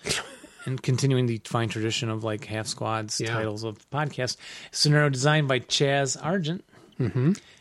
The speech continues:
Speaker 1: And there's a place called Zing 'em Holland.
Speaker 2: Oh, okay.
Speaker 1: Yeah.
Speaker 2: Didn't know that.
Speaker 1: I did not either.
Speaker 2: We apologize to all the people in Zingham who listen to our show. Gesundheit, as
Speaker 1: Sorry.
Speaker 2: they say in Germany. Yeah,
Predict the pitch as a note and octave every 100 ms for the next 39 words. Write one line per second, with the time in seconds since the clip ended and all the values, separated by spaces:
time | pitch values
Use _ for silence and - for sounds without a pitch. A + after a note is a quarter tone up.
0 | _ C#3 B2+ A#2+ A2+ B2+ B2 - A#2+ A2
1 | G#2 B2+ C#3 D#3 D3 G3 A#3+ G#2 G2 -
2 | _ _ _ _ - F3+ D3+ C3+ - G2
3 | D3 F3+ D2 - C3 C3+ A2 F#2+ A2+ -
4 | B2 B2+ B2+ C3+ C3+ D3+ D#3 A2+ - C#3
5 | A#2+ A2 B2 A2 G#2+ A2+ G#2+ - A2 A2
6 | A2+ G#2+ - _ _ _ _ C3 A#2 A2+
7 | A2 - A#2+ A2+ G#2 - A#2+ A2+ - A2
8 | G#2+ G#2+ G2 A#2 G#2 F#2 _ _ _ _
9 | _ _ _ _ _ - B2 C3+ B2+ A2+
10 | G2 - - C#3 - D#3+ C#3+ C#3+ G#2+ G#2
11 | - - - - _ - A#2 A2 G#2+ G#2
12 | _ - - - - - _ _ _ _
13 | _ _ _ D3 B2